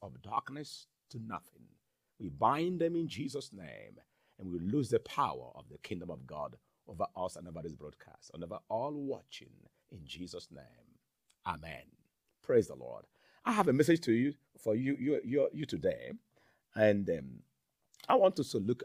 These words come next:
at the book of, uh, Philippians chapter two. Um, Philippians chapter two talks about Jesus, uh, and, um, the steps he took to come down here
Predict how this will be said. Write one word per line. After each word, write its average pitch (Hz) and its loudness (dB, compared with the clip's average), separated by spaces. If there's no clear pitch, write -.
at 98 -4
the 87 0
book 123 -8
of, 82 -6
uh, 73 -16
Philippians 113 0
chapter - -8
two. 87 -4
Um, 80 2
Philippians 170 2
chapter 165 2
two 180 0
talks - -12
about 143 4
Jesus, 131 0
uh, 117 8
and, 120 6
um, 107 8
the 120 8
steps 170 4
he 139 -2
took - -2
to 120 4
come 160 6
down 151 6
here 131 2